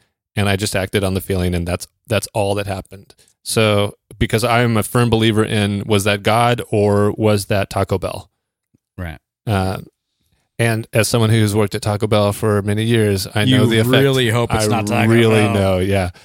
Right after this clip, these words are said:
Speaker 1: So, so, uh, so I feel like oftentimes we can, we can frame it as, um, a prompting of the Holy Spirit,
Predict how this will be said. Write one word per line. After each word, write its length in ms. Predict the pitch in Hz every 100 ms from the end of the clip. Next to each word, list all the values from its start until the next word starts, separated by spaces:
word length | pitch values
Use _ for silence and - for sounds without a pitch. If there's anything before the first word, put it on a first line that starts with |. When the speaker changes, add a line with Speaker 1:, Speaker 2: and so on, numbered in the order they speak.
| - _ -
Speaker 1:
So, 300 | - 131 - -
so, 360 | - 131 120 -
uh, 320 | 127 113 104 98 _ _ _ -
so 140 | -
I 140 | 117 131
feel 220 | - 135
like 260 | 123 120 - _ _ -
oftentimes 680 | 110 - 117 120 120 117 - -
we 200 | 127 113
can, 300 | 107 101 101
we 100 | 110
can 260 | 107 110 - _ _ -
frame 280 | 123 117
it 120 | 113 -
as, 440 | 107 101 104 101 -
um, 540 | 107 101 95 98 110 _ _ -
a 60 | 107
prompting 380 | - 110 107 113
of 40 | 95
the 60 |
Holy 200 | 90 107
Spirit, 380 | - - 120 -